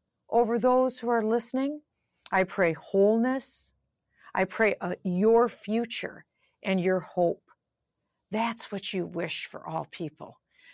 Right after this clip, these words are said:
You say that I have plans not to harm you, but to prosper you in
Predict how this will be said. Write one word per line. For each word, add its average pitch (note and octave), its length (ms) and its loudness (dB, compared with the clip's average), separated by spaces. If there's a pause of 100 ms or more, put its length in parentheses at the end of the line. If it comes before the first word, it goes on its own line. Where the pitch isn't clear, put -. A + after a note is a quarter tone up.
You A3 160 0
say A3 320 2
that F#3 200 0 (320)
I G#3+ 160 4
have G#3+ 260 2
plans G3 480 -4 (160)
not B3 280 0
to G#3+ 60 -8
harm E3 400 -8
you, - 280 -16 (560)
but G3 160 0
to F#3 80 -6
prosper - 680 -8
you - 320 -14 (400)
in F3+ 160 -2